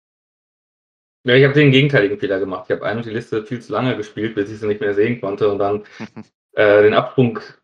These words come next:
Speaker 1: sag ich mal, verpasst, die Liste nicht mehr zu spielen. Ähm, wodurch sie, sag ich mal, ähm, ja, ich hätte,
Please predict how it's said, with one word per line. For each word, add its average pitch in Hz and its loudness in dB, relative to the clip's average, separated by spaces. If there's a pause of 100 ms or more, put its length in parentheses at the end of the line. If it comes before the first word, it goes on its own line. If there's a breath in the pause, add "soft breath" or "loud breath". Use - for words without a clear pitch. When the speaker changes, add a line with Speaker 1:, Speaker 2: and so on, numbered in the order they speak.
Speaker 1:
sag 113 0
ich 123 0
mal, 131 4
verpasst, 131 -2
die 117 -16
Liste 120 -6
nicht 127 -4
mehr 113 -2
zu 107 -12
spielen. 131 -4 (640)
Ähm, 107 0 (560 soft breath)
wodurch 117 -6
sie, 120 -6
sag 107 4
ich 107 -2
mal, 107 4
ähm, 101 -4
ja, 87 -14 (720)
ich 110 -14
hätte, 120 2